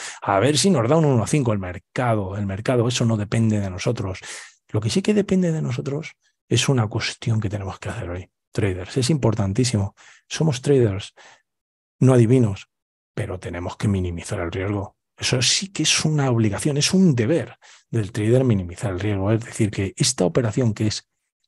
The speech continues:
totalmente ganadora no se puede convertir en perdedora. Imagínense, debo mover obligatoriamente la invalidación. Imagínense a sin pérdidas. Imagínense que el precio vuelve.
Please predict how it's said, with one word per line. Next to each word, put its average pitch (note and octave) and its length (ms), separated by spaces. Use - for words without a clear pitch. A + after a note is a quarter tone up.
totalmente B2+ 800
ganadora A#2 560
no C3 220
se B2 180
puede D3 300
convertir B2+ 540
en F#3+ 160
perdedora. E3 480
Imagínense, C3 680
debo C3+ 200
mover C3+ 440
obligatoriamente G#2+ 800
la G#2 60
invalidación. F#2 560
Imagínense G3 880
a B2 160
sin G#2+ 240
pérdidas. G2 480
Imagínense E3 560
que C#3+ 140
el B2 100
precio E3 540
vuelve. C#3 560